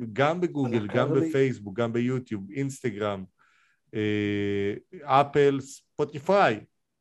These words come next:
Speaker 1: ועוד. מיקס קלאוד
Speaker 2: אוקיי.
Speaker 1: ועוד.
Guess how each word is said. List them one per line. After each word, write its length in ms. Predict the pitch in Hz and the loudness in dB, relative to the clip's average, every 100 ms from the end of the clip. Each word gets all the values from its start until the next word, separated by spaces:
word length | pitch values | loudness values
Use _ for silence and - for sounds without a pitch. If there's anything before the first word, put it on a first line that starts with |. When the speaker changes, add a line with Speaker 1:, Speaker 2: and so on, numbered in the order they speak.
| - | -8
Speaker 1:
ועוד. 520 | 107 113 117 98 92 - _ _ _ _ _ _ _ _ _ _ _ - | -2 2 2 -2 -6 -20 _ _ _ _ _ _ _ _ _ _ _ -8
מיקס 260 | 113 - | -8 -8
קלאוד 440 | - 120 110 104 110 | -6 0 2 2 -2
Speaker 2:
אוקיי. 260 | - 107 | -12 -6
Speaker 1:
ועוד. 540 | 101 113 101 87 80 | -4 -2 0 0 -4